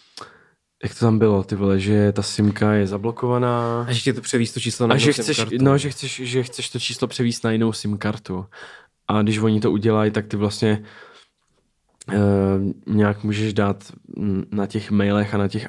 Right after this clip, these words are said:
Speaker 1: iCloudech a na tady těch
Speaker 2: Mhm.
Speaker 1: věcech, že si zapomněl heslo a to nový heslo ti přijde už na, na to nový číslo, jestli to říkám správně.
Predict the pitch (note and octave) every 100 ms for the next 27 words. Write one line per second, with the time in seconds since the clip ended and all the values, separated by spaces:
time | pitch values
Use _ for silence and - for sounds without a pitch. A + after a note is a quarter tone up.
0 | G#2 G2+ G2+ G2+ G#2 G2+ G2 G2 A2+ G#2+
1 | G#2 G2+ G#2+ G2 - - - A2+ - B2
2 | A#2 B2+ A#2+ G#2+ G#2 - B2 B2 - A2+
3 | A#2+ A#2 A2+ A2+ A#2+ A2+ - A#2+ A2+ G2+
4 | - G#2+ G#2 _ - A2 G#2+ A2 G#2+ G#2
5 | G#2 - G2+ - G2+ G2 G2 G2 G2 G2+
6 | - A#2+ A2+ G2+